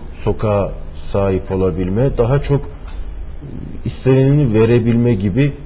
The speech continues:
imkanları yaratmamız lazım. O yüzden de bence en önemli şey öncelikle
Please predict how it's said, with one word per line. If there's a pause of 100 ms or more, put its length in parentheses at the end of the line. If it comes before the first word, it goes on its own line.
(560)
imkanları
yaratmamız
lazım. (380)
O
yüzden
de
bence
en
önemli
şey
öncelikle